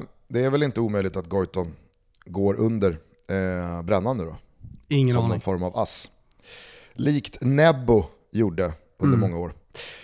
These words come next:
Speaker 1: Ja, ja, hur som helst, här kommer svepet. Vissla, Kimpen. Den mest intensiva fotbollshöst som någonsin uppbringats är inne på upploppet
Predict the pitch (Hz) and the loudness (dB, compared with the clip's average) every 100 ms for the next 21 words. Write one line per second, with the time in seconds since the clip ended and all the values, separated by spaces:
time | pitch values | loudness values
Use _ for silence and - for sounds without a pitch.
0 | - - - 214 202 135 156 190 170 147 | -20 -12 2 8 8 8 8 8 6 2
1 | - 135 170 165 - 156 151 - 156 156 | 2 6 6 8 6 6 6 2 6 6
2 | - 82 135 165 - - 90 - 76 _ | 6 2 2 2 2 0 0 -2 -6 _
3 | - - - - - - 107 202 214 233 | 2 6 6 8 8 6 8 8 8 6
4 | - - - 196 196 185 - 156 156 156 | 4 0 2 2 2 2 4 4 6 6
5 | 170 147 131 135 139 - - 143 147 190 | 4 2 4 4 4 2 2 4 6 8
6 | 208 107 123 123 - 175 - 160 - - | 8 8 6 4 6 6 6 2 2 4
7 | 139 120 80 - - 151 160 - 165 135 | 2 2 -2 -4 4 8 8 6 2 2
8 | 139 147 127 - 117 - 85 | 2 2 0 2 2 0 -4